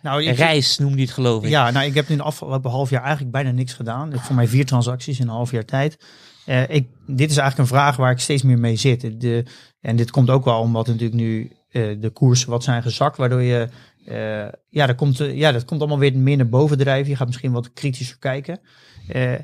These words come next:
Speaker 1: ik, wat ik me heel erg bij technologie afvraag, en dat is, ik zit heel erg in mijn hoofd over Warren Buffett, die heel negatief is over technologie. In, niet echt negatief, maar
Speaker 2: Is dat zo? Want hij zegt van, "Mijn allergrootste fout in de afgelopen negentig jaar is dat ik de opkomst van Amazon gemist heb."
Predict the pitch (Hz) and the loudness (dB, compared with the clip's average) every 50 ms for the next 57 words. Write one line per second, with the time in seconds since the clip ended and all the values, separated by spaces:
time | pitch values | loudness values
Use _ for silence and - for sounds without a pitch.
0 | - - _ - - 135 135 139 147 170 180 170 165 156 165 185 175 156 147 147 | -12 -20 _ -12 -10 -6 -2 -2 0 0 0 2 4 4 4 4 2 2 2 4
1 | 143 139 135 127 - 156 135 139 131 123 - 190 196 170 127 123 - 120 110 117 | 4 4 2 2 2 2 2 2 2 2 0 0 0 0 0 0 -2 -6 -6 -6
2 | 127 139 131 123 120 123 - 139 123 - - - - - - - - 156 151 160 | -4 -2 -2 -2 -2 -4 -6 -8 -8 -10 -10 -14 -18 -16 -10 -6 -2 0 2 2
3 | 175 165 - 156 143 139 160 156 151 135 131 120 127 120 123 127 127 123 120 135 | 2 2 0 2 2 2 2 2 2 2 2 4 4 6 6 6 4 4 2 -2
4 | 147 131 147 135 135 127 131 139 123 123 123 127 131 127 127 - - - 160 151 | -4 -4 -2 -2 0 2 2 0 0 0 2 2 0 0 -2 -8 -8 -8 -8 -6
5 | - 117 - 117 113 104 113 104 - 117 - - 117 107 - - - 117 131 - | -6 -8 -10 -10 -12 -12 -14 -14 -14 -14 -12 -12 -14 -14 -14 -12 -12 -10 -10 -12
6 | _ _ _ _ _ - 131 123 117 - 127 131 151 160 - 151 - 147 147 147 | _ _ _ _ _ -10 -10 -10 -8 -6 -6 -6 -4 -4 -6 -4 -2 -2 0 0
7 | 135 127 123 170 180 - - 190 202 139 160 143 - - 131 104 101 110 113 131 | 0 -2 -2 -4 -4 0 0 2 2 4 2 2 4 4 2 4 4 2 2 2
8 | 135 151 147 - 175 160 - - 139 131 143 - - 151 175 185 180 165 165 - | 2 2 2 2 0 0 2 0 0 2 0 -2 0 -2 0 0 0 -2 -2 -2
9 | - 151 143 135 127 - - - 127 113 107 104 _ - - - - - 156 139 | 0 2 2 2 0 -2 -4 -2 0 0 0 0 _ -12 -20 -10 -2 0 2 2
10 | 151 180 185 - 113 135 120 - 143 135 - - 160 139 131 120 113 123 117 127 | 2 0 -4 -6 -6 -4 -4 -4 -4 -6 -4 -4 0 0 0 0 0 -2 0 2
11 | 143 160 160 143 147 131 127 123 127 120 117 123 135 156 175 _ - - - - | 2 2 2 0 -2 -6 -4 -2 0 0 2 0 0 -4 -8 _ -16 -20 -20 -16
12 | 131 - 143 127 139 139 135 120 113 131 131 127 123 120 120 120 120 - 160 160 | -8 -4 -2 0 2 0 0 0 2 2 4 4 4 4 4 2 2 0 -2 -4
13 | - - 165 156 147 131 - 147 - 156 165 165 151 127 131 113 107 - 120 110 | -2 0 0 0 0 0 -4 -2 -2 -2 0 0 -2 0 -2 -2 -2 -2 -4 -4
14 | 101 92 - - 92 82 - | -4 -6 -6 -8 -10 -12 -12